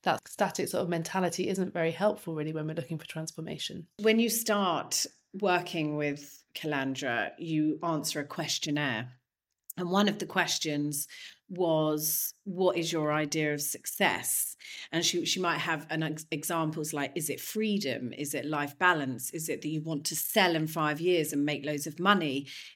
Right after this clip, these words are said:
Speaker 2: Is it industry recognition or recognition from your peers?" And even just sort of questioning myself with those ideas, I found quite uncomfortable, actually, because I thought, "God, I don't want to say that, you know,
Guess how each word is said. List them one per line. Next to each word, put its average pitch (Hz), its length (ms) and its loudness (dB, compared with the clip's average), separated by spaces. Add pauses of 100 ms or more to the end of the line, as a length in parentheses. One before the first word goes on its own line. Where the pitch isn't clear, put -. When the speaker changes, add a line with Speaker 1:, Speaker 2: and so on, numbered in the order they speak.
Speaker 2:
Is 175 120 0
it 180 180 -2
industry 202 580 2
recognition 165 800 0
or 139 120 -2
recognition 160 760 -2
from 156 200 -4
your 147 140 -2
peers?" 135 640 -2 (320)
And 226 100 8
even 320 220 8
just 339 180 4
sort 262 120 4
of 214 120 -2 (340)
questioning 233 480 4
myself 190 960 4
with 180 400 2 (240)
those 175 680 4 (120)
ideas, 170 760 2 (440)
I 202 120 8
found 180 440 0 (340)
quite 226 280 4
uncomfortable, 170 600 0
actually, 127 400 -2
because 165 200 -8
I 208 100 -6
thought, 208 260 -4
"God, 214 220 0 (460)
I 240 60 4
don't 247 200 6
want 269 340 6
to 208 120 0
say 165 280 4
that, 151 440 2 (540)
you 170 140 -4
know, 151 120 0